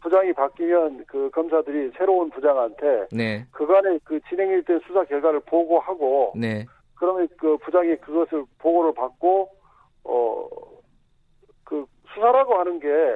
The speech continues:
Speaker 2: 네.
Speaker 1: 어, 거의 대부분이, 어, 비슷비슷하기 때문에
Speaker 2: 네.
Speaker 1: 개명도 비슷하고 수사하는 방-, 기법도 비슷하고
Speaker 2: 네.
Speaker 1: 어, 증거 판단도 비슷하기 때문에
Speaker 2: 네.
Speaker 1: 어,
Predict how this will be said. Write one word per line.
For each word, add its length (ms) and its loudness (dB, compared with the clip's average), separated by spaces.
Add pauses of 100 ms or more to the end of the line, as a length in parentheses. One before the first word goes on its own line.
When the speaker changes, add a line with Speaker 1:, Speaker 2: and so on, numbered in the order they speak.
(100)
Speaker 2:
네. 400 -6
Speaker 1:
어, 280 -8 (640)
거의 340 2
대부분이, 960 -2 (220)
어, 580 -10 (320)
비슷비슷하기 800 -8
때문에 480 0
Speaker 2:
네. 120 -4
Speaker 1:
개명도 380 2
비슷하고 640 0 (300)
수사하는 720 2
방-, 160 -10
기법도 480 -2
비슷하고 640 0
Speaker 2:
네. 360 -2
Speaker 1:
어, 280 -8 (240)
증거 200 0
판단도 380 0
비슷하기 480 -8
때문에 580 -2
Speaker 2:
네. 400 -4
Speaker 1:
어, 100 -2